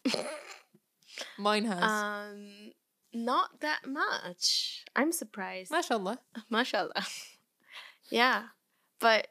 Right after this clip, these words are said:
Speaker 1: hey, I don't wanna sound salty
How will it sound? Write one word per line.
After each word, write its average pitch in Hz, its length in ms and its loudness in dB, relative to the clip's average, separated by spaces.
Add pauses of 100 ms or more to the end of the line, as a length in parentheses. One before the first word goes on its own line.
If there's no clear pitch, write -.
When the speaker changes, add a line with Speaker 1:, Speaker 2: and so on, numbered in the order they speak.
Speaker 1:
hey, 220 400 -4
I 220 100 4
don't 285 140 0
wanna 294 240 -4
sound 185 600 -4
salty 185 1080 -6